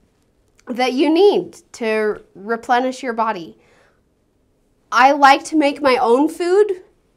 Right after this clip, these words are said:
because then I'm able to add a ton of salt without feeling like it's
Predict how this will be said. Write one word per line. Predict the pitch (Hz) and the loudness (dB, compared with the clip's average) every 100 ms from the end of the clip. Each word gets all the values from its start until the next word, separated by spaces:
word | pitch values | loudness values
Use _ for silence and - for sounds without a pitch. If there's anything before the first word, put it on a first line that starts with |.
| _ | _
because | 240 233 269 233 220 220 233 285 - _ _ | -14 -4 0 2 0 -4 -8 -10 -16 _ _
then | 196 208 | -4 -2
I'm | 208 214 | -2 -4
able | 208 202 214 208 | -4 -4 -6 -6
to | 220 196 190 _ - | -8 -10 -10 _ -10
add | 165 196 208 208 _ _ _ _ - | -4 -4 -4 -10 _ _ _ _ -6
a | 233 | -4
ton | 254 247 | -2 0
of | 240 | 0
salt | 233 226 240 | 2 4 4
without | 220 214 202 - | 0 -2 -2 -4
feeling | 208 208 202 214 | -10 -10 -8 -10
like | 175 175 _ _ _ - | -12 -14 _ _ _ -20
it's | 175 - - - | -20 -20 -20 -20